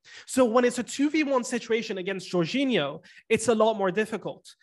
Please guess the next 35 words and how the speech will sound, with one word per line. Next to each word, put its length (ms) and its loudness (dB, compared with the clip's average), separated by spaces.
When 140 4
it's 160 0
a 40 0
one 320 6
v 140 6
one 200 2
situation, 720 -8
Jorginho 580 -2
will 200 -2
make 340 -2
sure 720 0
that 580 0
that 240 0
player 380 2
has 220 -4
to 120 -8
dribble 400 -6
past 400 -2
him 240 -12
to 100 -4
go, 480 4
to 140 -8
basically 880 -2
move 340 0
f-, 120 -12
further 240 0
up 160 0
the 80 -12
pitch. 460 -10
That's 300 2
the 80 0
thing 220 2
about 240 4
Jorginho. 540 0
So 400 -4